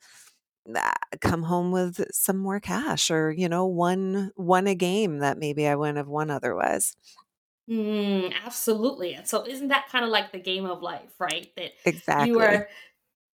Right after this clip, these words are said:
Speaker 2: tuning in, listening to your intuition, and sometimes it's literally saying, "This is the right move," and you're not sure,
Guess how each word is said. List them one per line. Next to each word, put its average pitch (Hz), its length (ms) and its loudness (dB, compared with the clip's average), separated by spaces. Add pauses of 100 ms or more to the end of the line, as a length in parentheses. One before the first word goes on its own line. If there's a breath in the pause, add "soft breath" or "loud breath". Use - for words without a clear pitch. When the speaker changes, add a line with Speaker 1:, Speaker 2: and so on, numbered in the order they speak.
Speaker 2:
tuning 330 500 0
in, 247 560 0
listening 262 640 -2
to 262 120 -8
your 233 100 -4
intuition, 208 480 -6
and 214 220 -6
sometimes 359 480 -8
it's - 260 -10 (160 loud breath)
literally 302 360 2
saying, 233 480 -6 (180 soft breath)
"This 349 260 -2
is 320 240 -2
the 240 120 4
right 233 280 2
move," 214 640 0
and 262 140 4
you're 240 200 4
not 254 300 2
sure, 262 640 -4